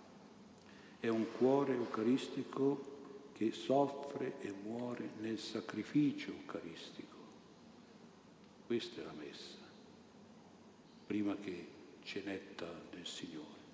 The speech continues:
E però nello stesso tempo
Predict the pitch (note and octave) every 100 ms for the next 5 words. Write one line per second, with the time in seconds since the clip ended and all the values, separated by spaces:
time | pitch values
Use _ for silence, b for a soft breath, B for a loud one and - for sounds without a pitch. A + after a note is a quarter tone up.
0 | - - - - - - - - - G#2+
1 | - A2+ A#2 C#3+ D3 - A2 A2 - G#2+
2 | A2+ - C#3 C#3+ - A#2+ G#2+ -